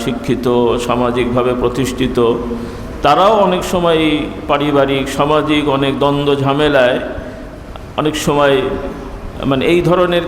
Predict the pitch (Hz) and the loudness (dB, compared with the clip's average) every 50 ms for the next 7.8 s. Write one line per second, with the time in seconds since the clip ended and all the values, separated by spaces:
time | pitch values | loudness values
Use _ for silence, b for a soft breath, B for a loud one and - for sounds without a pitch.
0 | 139 - 160 156 156 - - - - 156 151 160 170 170 165 165 160 156 156 - | -2 0 0 0 0 -2 -6 -2 0 2 4 4 4 2 2 0 0 0 0 2
1 | 165 151 151 151 147 147 139 139 151 143 131 127 131 127 131 123 - - 110 92 | 2 2 2 2 0 -2 0 2 2 0 2 2 2 2 2 2 2 0 0 0
2 | 92 - - - - - - 127 170 175 170 175 - 180 175 175 170 175 170 165 | -2 -4 -6 -8 -10 -4 -2 -2 0 0 0 0 0 2 2 2 2 2 2 2
3 | 156 147 139 - - 151 139 135 139 135 151 151 151 185 185 185 151 139 143 160 | 0 -2 -2 0 0 0 2 0 0 -2 -2 -2 -2 -2 -2 -2 0 0 2 2
4 | 175 180 185 160 185 185 180 170 - 175 180 202 180 B B B B B B B | 2 2 2 2 2 2 2 2 2 0 0 0 -2 B B B B B B B
5 | B - - - 170 170 165 170 170 165 160 160 175 160 151 156 156 156 151 - | B -10 -2 0 2 2 2 2 2 0 0 2 2 2 2 2 0 0 0 0
6 | 175 160 160 156 156 151 151 147 147 143 123 123 120 120 120 117 110 98 101 110 | 2 2 4 4 4 4 2 0 0 0 2 2 2 2 2 2 2 0 0 0
7 | 123 135 - 156 196 170 165 - - 160 147 131 110 104 90 | -2 -2 0 2 2 2 2 0 2 0 0 2 0 -2 -2